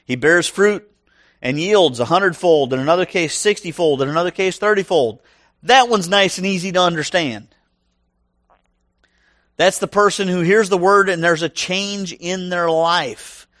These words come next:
This is what the life of a believer should look like. The seed of the gospel is planted in good soil. It sprouts, it blooms, it produces great fruit.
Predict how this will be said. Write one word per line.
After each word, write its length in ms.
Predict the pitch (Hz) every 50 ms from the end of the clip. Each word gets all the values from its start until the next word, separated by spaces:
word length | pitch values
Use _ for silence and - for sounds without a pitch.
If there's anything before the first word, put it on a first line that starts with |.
| _ _ _ _
This 140 | - 160 156
is 60 | 160
what 180 | 175 185 175 -
the 100 | 185 160
life 300 | 143 151 170 180 175 190
of 120 | 185 175
a 60 | 180
believer 420 | 165 175 170 165 165 170 165 170 156
should 180 | - - 165
look 180 | 160 - - -
like. 460 | 135 117 110 - - _ _ _ _ _ _ _ _ _ _ _ _ _ -
The 80 | 113
seed 260 | 110 - - 175 180 175
of 60 | 170
the 80 | 160
gospel 440 | 147 156 160 170 170 160 - 170 156
is 80 | 143 -
planted 440 | - - 175 170 180 185 180 170 165
in 140 | 156 156
good 220 | 147 165 180 170 156
soil. 420 | - - 170 170 180 180 165 143
It 100 | 117 -
sprouts, 480 | - - - 175 175 180 190 175 - -
it 140 | 113 - 135
blooms, 400 | 156 185 202 202 196 185 147 139
it 60 | -
produces 420 | - 147 147 156 156 - 160 147
great 320 | 139 156 185 190 - - -
fruit. 340 | - 208 214 190 151 -